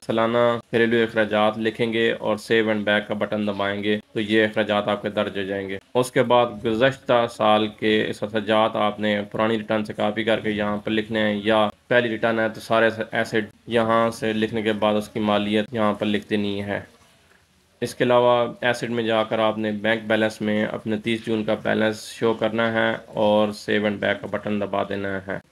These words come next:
अभी भी हमें reconciled amount show हो रही है। summary पर आप click करेंगे तो ये summary आपको पूरी return की summary बता देगी कि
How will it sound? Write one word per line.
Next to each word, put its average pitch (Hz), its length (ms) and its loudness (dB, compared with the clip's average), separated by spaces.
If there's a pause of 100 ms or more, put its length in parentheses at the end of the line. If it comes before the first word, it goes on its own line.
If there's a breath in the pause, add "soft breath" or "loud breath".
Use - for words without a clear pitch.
अभी 120 200 0
भी 117 320 2
हमें 110 500 0
reconciled 110 640 0
amount 107 440 -2
show 117 240 2
हो 107 180 2
रही 117 180 0
है। 117 300 0
summary 113 420 -2
पर 110 340 2 (120)
आप 107 280 0
click 110 240 0
करेंगे 110 440 2
तो 110 240 -2
ये 104 400 2
summary 107 440 0
आपको 107 440 -2 (720 soft breath)
पूरी 120 440 2
return 107 380 0
की 110 80 -12
summary 107 240 -4
बता 107 220 0
देगी 104 300 -2
कि - 180 -8